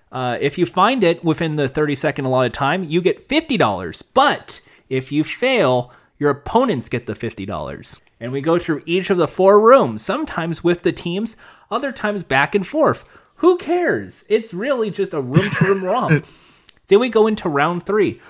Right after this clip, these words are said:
Speaker 1: where it's another picture search in another four rooms for seventy-five apiece. But this time around, they get to choose the rooms. That's because in the final fourth room,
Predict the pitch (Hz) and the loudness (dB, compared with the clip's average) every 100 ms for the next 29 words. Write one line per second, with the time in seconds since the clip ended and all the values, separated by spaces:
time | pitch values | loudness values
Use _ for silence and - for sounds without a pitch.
0 | - - 143 147 147 151 160 185 233 214 | -20 -2 2 2 2 0 -2 0 2 0
1 | - 269 - 190 135 151 156 - 147 139 | 0 -6 -2 -2 -2 0 0 -2 -8 -6
2 | 147 180 175 180 170 180 262 151 170 - | -4 -4 -4 0 2 2 2 0 -6 -14
3 | - _ - 254 - 262 285 285 233 175 | -20 _ -4 -4 -2 -2 0 -2 -2 2
4 | 139 131 - 123 98 - - - - 143 | 2 0 -4 -6 -6 -8 -16 -20 -10 -8
5 | - 214 320 - 208 170 151 127 127 131 | -2 0 0 -4 -6 -4 -2 0 0 -2
6 | 175 - _ 120 151 226 240 - 127 - | -4 -10 _ -2 2 2 2 0 -6 -6
7 | 131 113 123 110 101 87 67 - - _ | -6 -4 -4 -4 -6 -8 -14 -20 -20 _
8 | 165 180 190 180 - 180 160 151 131 - | -4 -4 -2 -4 0 0 0 -4 -6 -2
9 | 180 196 147 - 190 220 202 214 269 214 | 0 0 -2 -2 0 0 0 -2 0 0
10 | 147 | -4